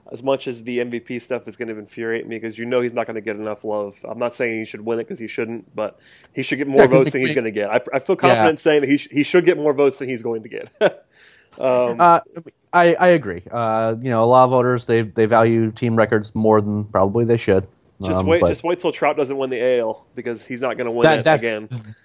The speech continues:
Speaker 2: that is absolute, that, that's lunacy, but
Speaker 1: It's
Speaker 2: that's
Speaker 1: gonna happen, so prepare yourself. I've already been
Speaker 2: I
Speaker 1: preparing
Speaker 2: know,
Speaker 1: for
Speaker 2: I
Speaker 1: about a
Speaker 2: know.
Speaker 1: month
Speaker 2: I
Speaker 1: now
Speaker 2: know.
Speaker 1: that he's not gonna win it. So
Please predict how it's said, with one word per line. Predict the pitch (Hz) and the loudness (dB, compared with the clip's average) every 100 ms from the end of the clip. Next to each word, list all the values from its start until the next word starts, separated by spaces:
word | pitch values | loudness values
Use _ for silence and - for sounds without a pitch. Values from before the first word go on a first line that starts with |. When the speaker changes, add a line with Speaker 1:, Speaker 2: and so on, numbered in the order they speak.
| 110 | -4
Speaker 2:
that | 113 180 | 2 2
is | 143 131 | 2 -2
absolute, | 131 120 - 113 104 | -2 -2 -4 -10 -4
that, | 143 135 | -4 0
that's | 160 160 113 104 | 0 0 -10 -10
lunacy, | 117 117 101 - 76 90 - | -6 -6 -6 -12 -18 -10 -4
but | - | -4
Speaker 1:
It's | - _ | -4 _
Speaker 2:
that's | 156 156 | -2 -2
Speaker 1:
gonna | 151 151 | 0 0
happen, | 139 127 131 120 - _ | 2 0 -4 -10 -14 _
so | - 120 | -12 -12
prepare | 131 135 127 | -12 -8 -6
yourself. | 113 - 117 120 | -6 -8 -8 -6
I've | 117 | -4
already | 123 120 | -2 -2
been | 120 120 | -6 -6
Speaker 2:
I | |
Speaker 1:
preparing | - 120 110 | -4 0 2
Speaker 2:
know, | |
Speaker 1:
for | 113 | 4
Speaker 2:
I | 107 | 4
Speaker 1:
about | 110 | 2
a | 113 | -2
Speaker 2:
know. | |
Speaker 1:
month | 113 104 | -6 -4
Speaker 2:
I | 110 | -4
Speaker 1:
now | 107 | -4
Speaker 2:
know. | 107 | -4
Speaker 1:
that | 110 | -8
he's | 113 | -10
not | 117 107 | -8 -8
gonna | 110 | -10
win | 104 - | -12 -12
it. | - - | -14 -14
So | 82 - | -14 -14